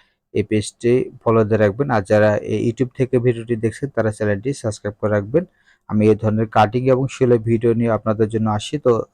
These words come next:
যারা কাটিংগুলো শিখতে চান তারা অবশ্যই আমাকে কমেন্ট করে জানাবেন।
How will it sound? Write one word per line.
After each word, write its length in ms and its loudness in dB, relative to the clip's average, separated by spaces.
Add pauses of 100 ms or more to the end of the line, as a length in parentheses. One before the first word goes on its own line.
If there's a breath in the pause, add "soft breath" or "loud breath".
(100)
যারা 280 2 (340)
কাটিংগুলো 400 -2
শিখতে 360 -2
চান 220 -4 (520 soft breath)
তারা 220 4
অবশ্যই 380 0
আমাকে 180 -2 (100)
কমেন্ট 260 -2
করে 180 2
জানাবেন। 360 -2